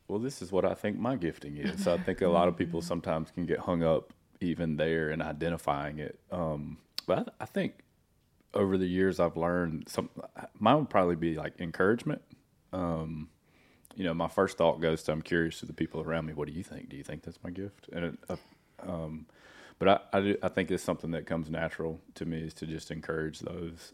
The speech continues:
Speaker 1: um, that are around me. Something I don't even think about, you know. Um, so when you view it through that lens, um, I think I've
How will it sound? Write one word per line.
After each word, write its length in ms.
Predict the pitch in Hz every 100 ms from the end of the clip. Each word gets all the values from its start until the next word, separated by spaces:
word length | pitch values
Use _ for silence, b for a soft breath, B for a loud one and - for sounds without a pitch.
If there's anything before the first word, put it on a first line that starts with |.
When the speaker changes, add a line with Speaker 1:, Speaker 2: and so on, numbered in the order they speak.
| -
Speaker 1:
um, 320 | 80 78 80 80
that 100 | 80
are 180 | 80 80
around 280 | 80 80 80
me. 180 | 80 - B B B
Something 200 | 107 98
I 100 | 95
don't 220 | 92 92
even 160 | 85 82
think 240 | 85 82
about, 480 | 80 80 80 78 - - -
you 140 | 87
know. 240 | 80 78 76 _
Um, 240 | 87 78 78
so 140 | -
when 140 | 78 80
you 120 | 80 -
view 280 | 92 90 85
it 100 | 71
through 160 | 87 80
that 240 | 78 -
lens, 540 | 80 82 78 76 - - - -
um, 400 | 87 - 85 87 - -
I 20 |
think 160 | 80
I've 140 | 76